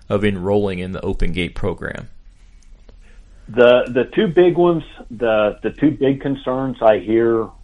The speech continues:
Speaker 2: every time are, you know, "Am I gonna get overrun by hunters? Um, you know, am I just gonna get totally overwhelmed?" And the answer to that is typically no, uh, because we can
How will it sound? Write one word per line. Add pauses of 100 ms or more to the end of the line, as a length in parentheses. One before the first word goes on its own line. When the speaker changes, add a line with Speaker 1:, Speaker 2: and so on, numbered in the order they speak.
(180)
Speaker 2:
every
time (540)
are,
you
know,
"Am
I
gonna
get
overrun
by
hunters? (640)
Um,
you
know,
am
I
just
gonna
get (240)
totally (100)
overwhelmed?" (560)
And
the
answer
to
that
is (240)
typically
no, (200)
uh,
because (240)
we
can